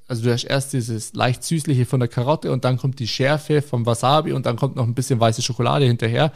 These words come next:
in der Kombination. Würdest du jetzt nicht so bestellen,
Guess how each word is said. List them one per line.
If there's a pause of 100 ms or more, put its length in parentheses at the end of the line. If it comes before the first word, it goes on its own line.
(260)
in
der
Kombination. (1600)
Würdest
du
jetzt
nicht
so
bestellen,